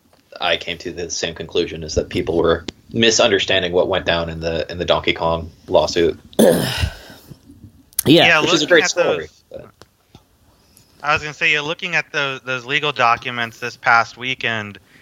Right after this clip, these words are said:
Speaker 3: um, specifically the ones pertaining to the Donkey Kong lawsuit, I mean, my understanding from reading those, and, uh, you know, again, disclaimer: none of us are lawyers.
Speaker 2: <laughs> No.
Speaker 3: Um, but
Speaker 2: <laughs> We're gonna get an email from a
Speaker 3: Uh,
Speaker 2: lawyer that's like, "You got all this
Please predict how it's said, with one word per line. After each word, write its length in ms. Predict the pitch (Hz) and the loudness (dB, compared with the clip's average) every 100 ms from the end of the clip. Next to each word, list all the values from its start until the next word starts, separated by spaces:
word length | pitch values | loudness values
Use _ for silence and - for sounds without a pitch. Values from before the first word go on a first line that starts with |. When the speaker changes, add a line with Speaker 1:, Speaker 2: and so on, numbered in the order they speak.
| - _ | -20 _
Speaker 3:
um, 340 | 117 113 110 104 | 0 0 0 -6
specifically 440 | - 127 143 143 | -10 -2 0 2
the 100 | 127 | 2
ones 240 | 120 117 113 | 2 0 -2
pertaining 400 | - - 117 110 | -6 2 2 2
to 60 | |
the 100 | 110 | -2
Donkey 420 | 107 113 117 120 | 2 2 2 -4
Kong 380 | 113 120 110 107 | -8 -2 -2 0
lawsuit, 500 | 104 107 104 - 107 | 0 2 0 -4 -4
I 60 | 107 | -4
mean, 160 | 107 | 0
my 180 | 117 131 | 4 4
understanding 560 | 139 123 - 117 110 107 | 4 2 2 2 2 -2
from 200 | 110 104 | -8 -8
reading 340 | 107 110 104 | -6 -6 -8
those, 360 | 98 101 101 95 | -8 -8 -8 -10
and, 340 | 101 98 95 - - - _ _ - | -10 -10 -14 -18 -20 -20 _ _ -8
uh, 60 | |
you 200 | 110 104 | -6 -4
know, 100 | 98 | -6
again, 500 | 95 107 107 101 95 | -2 2 4 2 -4
disclaimer: 720 | 98 101 - 120 107 104 98 - - _ | -10 -8 -2 0 0 0 -4 -8 -16 _
none 140 | 120 | 0
of 100 | 117 | 0
us 100 | 107 | -2
are 80 | 104 | -4
lawyers. 540 | 95 92 90 87 92 - | -6 -10 -12 -14 -4 4
Speaker 2:
<laughs> 40 | |
No. 260 | 262 196 - | 6 4 0
Speaker 3:
Um, 320 | - 294 262 - 247 226 - - | 0 4 4 2 0 -2 -2 2
but 300 | 160 135 - | 4 2 -2
Speaker 2:
<laughs> 760 | - - - - - - 440 | -16 -20 -20 -20 -16 -2 4
We're 140 | 196 254 | 8 8
gonna 140 | 262 | 6
get 100 | 247 | 6
an 80 | 214 | 6
email 300 | 175 180 175 | 6 6 4
from 160 | 180 170 | 4 4
a 60 | |
Speaker 3:
Uh, 140 | 139 131 | 6 6
Speaker 2:
lawyer 260 | 131 135 | 6 6
that's 180 | 127 117 | 4 4
like, 220 | 120 110 | 4 6
"You 100 | 240 | 6
got 220 | 208 175 156 | 8 8 8
all 220 | 185 | 6
this 80 | 226 | 6